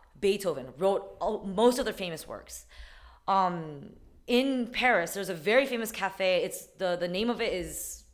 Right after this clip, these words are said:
is lost on me right now, but it's the place where all of the artists of the Impressionist era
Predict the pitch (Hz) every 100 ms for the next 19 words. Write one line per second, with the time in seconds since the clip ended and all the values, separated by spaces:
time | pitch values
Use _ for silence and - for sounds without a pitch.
0 | - _ _ - - - - 170 175 190
1 | 190 180 175 170 180 160 156 175 - -
2 | - - - 226 226 247 247 247 247 202
3 | 214 202 196 220 240 202 214 190 196 202
4 | 196 175 165 - 190 185 196 165 - 156
5 | 143 139